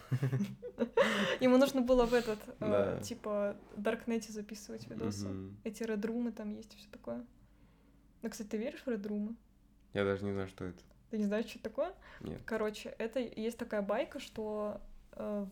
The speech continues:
Speaker 1: в дип-интернете, э, есть такие сайты, где ты платишь деньги, много денег, и там, э, появляется трансляция, где убивают человека.
Speaker 2: А, я знаю, это правда.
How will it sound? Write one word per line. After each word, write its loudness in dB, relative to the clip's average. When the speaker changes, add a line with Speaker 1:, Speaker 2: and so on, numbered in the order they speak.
Speaker 1:
в -2
дип-интернете, -2
э, -4
есть 0
такие -6
сайты, -2
где -4
ты -4
платишь -4
деньги, -4
много 6
денег, -8
и -4
там, 0
э, -2
появляется 2
трансляция, -4
где 4
убивают 2
человека. -6
Speaker 2:
А, 8
я 6
знаю, 2
это -2
правда. 2